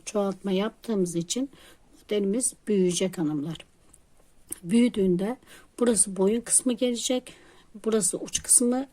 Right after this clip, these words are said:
diğerinin de uç kısmı burada orta olacak hanımlar. Şimdi ben bir modelimi büyütüp geliyorum. Şimdi hanımlar diyelim ki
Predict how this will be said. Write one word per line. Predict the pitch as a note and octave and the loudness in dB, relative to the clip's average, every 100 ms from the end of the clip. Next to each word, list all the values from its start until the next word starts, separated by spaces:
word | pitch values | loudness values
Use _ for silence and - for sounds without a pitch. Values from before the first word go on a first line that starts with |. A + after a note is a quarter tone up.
| - | -6
diğerinin | A#3 G3+ E3+ F3 | 0 2 4 2
de | C#4 | 0
uç | C#4+ - | -2 -6
kısmı | - - C4+ C4+ | -4 -2 -2 -2
burada | A3+ F#3+ A#3+ | 0 0 2
orta | A#3 F3+ - | 0 -2 -4
olacak | E3 D3 - D#3+ - | -4 -4 -8 -10 -6
hanımlar. | D3+ C#3+ E3 - - - - - - - | -6 -6 -12 -16 -20 -20 -20 -20 -20 -16
Şimdi | - F4 B3+ | 0 2 2
ben | A#3 A3 A3 | 0 0 0
bir | |
modelimi | A#3 A#3 G3 F#3 E3+ F3 E3+ | 2 0 0 2 4 2 -2
büyütüp | A#3+ F#3+ - - | -4 -6 -12 -6
geliyorum. | F3+ D3 C3+ - - _ _ _ - _ _ _ _ _ - - - | -4 -4 -8 -14 -20 _ _ _ -20 _ _ _ _ _ -20 -20 -10
Şimdi | - F4+ C#4 | 2 4 4
hanımlar | C4 A3 G#3 G#3 G3 | 2 -2 -4 -6 -2
diyelim | C#4+ G#3 F#3+ F3 | -2 0 -2 -4
ki | - A#3+ | -6 -6